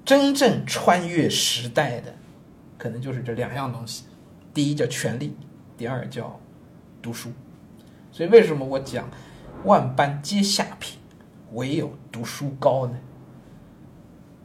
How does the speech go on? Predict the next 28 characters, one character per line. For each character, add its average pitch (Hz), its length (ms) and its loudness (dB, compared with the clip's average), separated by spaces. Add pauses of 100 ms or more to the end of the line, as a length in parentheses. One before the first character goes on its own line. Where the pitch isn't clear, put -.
(460)
原 123 140 -6
因 139 120 -2
可 139 100 -4
能 117 100 -6
也 113 80 -8
就 110 140 -12
在 107 180 -12
这 - 120 -4
里 - 80 -10
吧。 - 160 -18 (1500)
所 202 160 6
以 226 40 10
我 202 40 8
们 143 140 4
如 220 180 4
果 170 160 4
真 202 240 4
的 226 120 6
可 - 200 -2
以 139 140 0
静 175 260 2
下 143 160 2
心 151 320 -6
来 117 220 -6 (160)
读 165 140 2
书 208 420 4 (260)
等 127 280 -2
待， 143 400 0